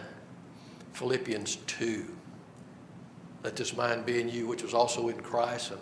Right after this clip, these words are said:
all that he did for us." What if we applied that, "I'm gonna make sacrifices for my brethren"? That's my attitude every day. What if my attitude is, again, the same passage, that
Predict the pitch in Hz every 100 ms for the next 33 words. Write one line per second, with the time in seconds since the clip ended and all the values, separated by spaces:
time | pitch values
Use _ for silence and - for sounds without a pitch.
0 | - 117 120 120 120 123 120 120 123 123
1 | - - 104 117 120 - 123 127 131 135
2 | 113 - 127 120 113 110 113 - - -
3 | - - - - - - 113 120 107 107
4 | 110 - 135 104 104 95 110 107 - 95
5 | - 101 95 92 90 92 95 87 - -
6 | - - - - - - - - - -
7 | 107 113 120 107 - - 104 101 98 101
8 | 98 104 101 98 - - - - - -
9 | - - - - - - - 135 139 135
10 | 131 127 127 117 - 127 120 110 107 101
11 | 101 107 117 113 - 117 113 - 123 117
12 | 107 107 101